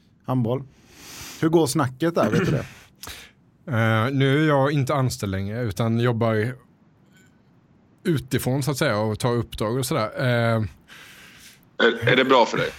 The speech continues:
Speaker 2: Ja,
Speaker 3: Är
Speaker 2: men
Speaker 3: det
Speaker 2: det är väl
Speaker 3: ditt
Speaker 2: okej.
Speaker 3: val?
Speaker 2: Det är ju självvalt någonstans. Eh, sen
Speaker 3: Alltså.
Speaker 2: så är det, jag tycker det är svårt också att o-, om man inte kontinuerligt läser all handboll som skrivs, så är det svårt att bedöma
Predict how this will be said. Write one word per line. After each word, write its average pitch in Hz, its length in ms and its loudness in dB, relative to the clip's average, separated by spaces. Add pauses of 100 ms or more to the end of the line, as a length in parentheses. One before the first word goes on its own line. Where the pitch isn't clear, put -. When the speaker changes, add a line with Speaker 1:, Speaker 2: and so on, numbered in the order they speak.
Speaker 2:
Ja, 143 400 4
Speaker 3:
Är 175 40 6
Speaker 2:
men 170 100 4
Speaker 3:
det - 60 4
Speaker 2:
det 165 60 4
är 180 40 6
väl 190 80 4
Speaker 3:
ditt 196 120 4
Speaker 2:
okej. - 140 6
Speaker 3:
val? 123 80 0
Speaker 2:
Det 131 60 4
är 143 60 4
ju 160 160 2
självvalt 117 520 0
någonstans. 101 580 -4
Eh, 107 440 -2
sen - 140 -8
Speaker 3:
Alltså. 143 240 -2
Speaker 2:
så 131 120 0
är 165 140 2
det, 165 80 -2
jag 165 260 -2
tycker 170 160 0
det 165 60 4
är - 20 -4
svårt 156 400 0
också 147 240 -2
att 123 200 -2
o-, - 400 -6
om 143 80 0
man 151 120 2
inte 131 420 2 (880)
kontinuerligt 135 720 0
läser 135 960 0 (200)
all 120 460 -2
handboll 113 600 -2 (180)
som 110 460 -4
skrivs, 113 640 -2
så 120 140 -4
är 117 40 0
det 110 60 -2
svårt 117 280 -4
att 110 60 -4
bedöma 95 600 -4